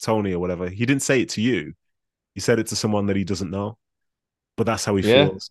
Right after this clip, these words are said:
Speaker 1: Like, every time a manager was to be sacked, if you probably look back at his tweets, you probably have a good sense that it's about to happen. But you should never know that. You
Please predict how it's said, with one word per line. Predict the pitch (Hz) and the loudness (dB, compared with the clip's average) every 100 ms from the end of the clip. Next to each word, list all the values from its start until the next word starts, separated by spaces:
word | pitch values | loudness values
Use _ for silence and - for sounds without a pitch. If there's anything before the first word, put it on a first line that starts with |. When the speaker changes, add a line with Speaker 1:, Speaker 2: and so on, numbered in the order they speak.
| _ | _
Speaker 1:
Like, | 104 101 | -4 0
every | 120 123 | 0 0
time | 123 120 | 0 2
a | 117 | 2
manager | 113 110 104 107 | 0 0 -2 -2
was | 98 98 - | -2 -4 -8
to | 95 | -8
be | 95 | -6
sacked, | - 110 - - - _ | -2 -2 -4 -14 -20 _
if | 107 - | -8 -4
you | 110 | -4
probably | 120 107 | -2 0
look | 104 104 | -2 -2
back | 101 | -4
at | 101 | -6
his | 87 | -8
tweets, | - 131 85 - | -4 -2 -2 -6
you | 92 | -8
probably | 120 107 | -2 0
have | 95 | 0
a | 95 - - | 0 -4 -6
good | 101 | -4
sense | - 110 92 | 0 0 -2
that | - | -6
it's | 80 | -6
about | 87 92 80 | -4 -4 -2
to | 92 | -4
happen. | 104 113 107 - _ _ _ _ _ | -4 -4 -6 -8 _ _ _ _ _
But | 107 | -6
you | |
should | 101 95 | -4 -2
never | 104 92 | -2 0
know | 95 107 | 0 0
that. | 104 | -2
You | 92 | -8